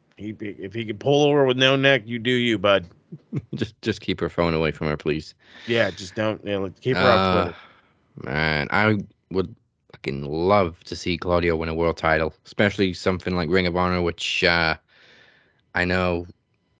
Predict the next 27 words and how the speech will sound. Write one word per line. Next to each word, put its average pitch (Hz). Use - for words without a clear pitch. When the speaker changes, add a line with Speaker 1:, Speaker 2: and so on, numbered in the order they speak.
Speaker 2:
probably 92
means 87
a 85
lot 87
to 95
him. 92
Speaker 1:
Oh, 113
yeah, 101
big 113
time. 80
Speaker 2:
But 113
A -
E 151
W 123
got 98
criticized -
for 92
this 87
last 92
time, 78
where, 80
like, 71
all 104
the 101
new 104
champions 98
were 87